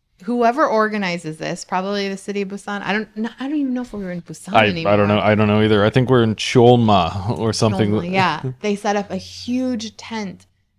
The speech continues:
Speaker 1: of just hundreds and hundreds of tables with own, their own little, like, barbecue, barbecue,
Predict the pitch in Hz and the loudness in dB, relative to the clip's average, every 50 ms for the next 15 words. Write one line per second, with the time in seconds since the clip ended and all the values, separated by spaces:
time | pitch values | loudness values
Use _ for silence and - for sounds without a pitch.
0 | _ _ _ _ - 214 202 196 - 214 202 - - _ - - - 214 220 220 | _ _ _ _ -12 -12 -12 -10 -10 -10 -10 -12 -16 _ -20 -16 -10 -6 -4 -4
1 | 220 220 214 214 202 190 185 185 180 - - - - 190 180 175 - - - 208 | -4 -4 -4 -2 -2 0 -2 -2 -4 -10 -16 -14 -10 -10 -10 -10 -10 -10 -6 -4
2 | 202 202 202 196 190 185 180 180 - 180 180 - - - 196 196 196 196 208 220 | -4 -4 -2 -2 -2 -4 -4 -4 -8 -10 -12 -12 -12 -10 -6 -6 -6 -4 -4 -4
3 | 233 240 254 247 - _ _ _ _ _ _ - 185 185 185 - _ - 196 196 | -4 -4 -4 -4 -8 _ _ _ _ _ _ -8 -6 -6 -6 -6 _ -4 -4 -2
4 | 196 196 196 196 185 196 190 - - 196 196 196 202 202 202 202 196 190 185 185 | -2 -4 -6 -6 -4 -4 -4 -4 -2 -2 -2 0 0 -2 -2 -2 -2 -2 -2 -2
5 | 185 180 175 170 170 165 165 165 156 156 180 233 247 - - - 175 156 151 156 | -2 -2 -2 -4 -4 -6 -8 -8 -8 -6 -6 -8 -10 -10 -8 -8 -6 -6 -6 -8
6 | 160 165 165 _ _ 202 208 233 262 269 - - - 247 247 | -10 -14 -18 _ _ -4 -4 -2 -2 -4 -6 -6 -8 -6 -6